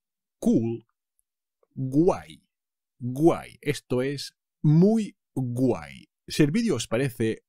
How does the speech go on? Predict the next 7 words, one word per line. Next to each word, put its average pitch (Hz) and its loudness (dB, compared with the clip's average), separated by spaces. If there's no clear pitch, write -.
guay, 165 0
dejadme 156 -2
el 120 -2
like 202 -6
ese, 170 -2
por 139 2
favor, 156 0